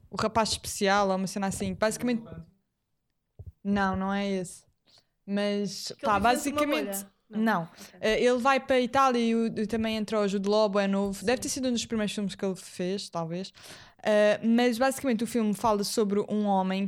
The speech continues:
Speaker 1: que, hum, eh, eh, imagina, é que é pobre e, e admira muito a vida de um, de um outro homem que, que depois conhece. E ele gosta tanto dele que acaba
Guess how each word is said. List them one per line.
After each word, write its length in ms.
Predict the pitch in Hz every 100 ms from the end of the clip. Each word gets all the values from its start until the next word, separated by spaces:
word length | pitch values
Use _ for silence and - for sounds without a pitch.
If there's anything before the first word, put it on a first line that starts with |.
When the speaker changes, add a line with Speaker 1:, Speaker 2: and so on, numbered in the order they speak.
| 196
Speaker 1:
que, 440 | - 214 208 208 202
hum, 260 | 202 202 196 _ _ _ _ _ _ _ _ _ _
eh, 120 | - - _ -
eh, 600 | 196 220 214 208 202 - _ _ _
imagina, 360 | - 226 214 208
é 180 | - 202
que 160 | -
é 60 | 233
pobre 580 | 233 240 240 226 226 226
e, 300 | 208 - 220 220
e 20 |
admira 540 | 214 214 254 262 254
muito 340 | 240 240 247 240
a 40 |
vida 300 | 214 226 226
de 120 | 208 214
um, 460 | 214 214 208 190
de 80 | 185
um 140 | 202
outro 320 | 202 196 - 208
homem 440 | 220 247 277 277 -
que, 200 | - 185
que 220 | 175 - -
depois 280 | - 208
conhece. 440 | - 220 220 233 - - - - _ _ _ -
E 160 | 233 247
ele 100 | 262
gosta 280 | 285 285
tanto 240 | 233 277 247
dele 200 | 233 226
que 200 | 220 254
acaba 400 | 240 240 214